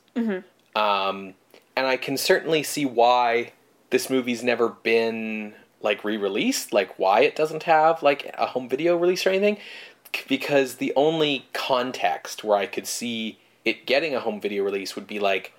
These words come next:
Speaker 2: on some sort of box set, like, Warner's Goes to War, and, like, that was just, like, a box set of these kind of wartime movies, because removed from the context of the war,
Speaker 1: Mm-hmm.
Speaker 2: eh.
Speaker 1: Yeah, this is made for a very specific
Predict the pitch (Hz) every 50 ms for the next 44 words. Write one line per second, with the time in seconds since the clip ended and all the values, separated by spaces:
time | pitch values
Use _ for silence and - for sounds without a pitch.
0 | _ _ _ - 110 110 110 107 107 104 104 104 101 - - 139 139 143 139 127
1 | 117 107 101 95 - - 107 98 101 101 - - - - - - 98 92 90 -
2 | - 110 101 98 92 92 92 - - 135 190 233 226 208 202 196 190 - - 214
3 | 220 202 196 - - 208 196 190 208 208 190 165 139 123 113 101 98 - - 104
4 | 104 104 101 98 98 - - - 104 - 101 98 98 - 110 - - 104 98 98
5 | 95 - - 101 101 98 - - - - 104 92 87 - - 104 101 95 95 92
6 | 90 - - _ _ _ - 110 110 - - - - 110 104 98 95 101 101 101
7 | 101 - - 107 98 101 117 151 160 127 113 107 92 - - - - - - -
8 | _ - 123 113 143 131 113 110 - - _ _ _ _ _ _ 135 135 139 143
9 | 147 147 156 160 151 - - 151 131 123 107 101 - - _ _ - - - -
10 | - 117 123 156 208 214 - 269 277 277 - - - - - - - 226 233 226
11 | 202 202 226 220 196 208 226 226 240 240 254 262 254 220 208 202 208 196 190 185
12 | 185 190 _ _ _ _ _ _ - 127 127 117 - - 175 202 202 202 202 196
13 | 190 - - - _ _ _ - 208 196 208 202 - 220 214 220 220 214 202 202
14 | - 202 196 190 180 196 208 220 220 214 208 208 208 - - - 202 196 - -
15 | - - 233 220 220 214 202 202 - - - -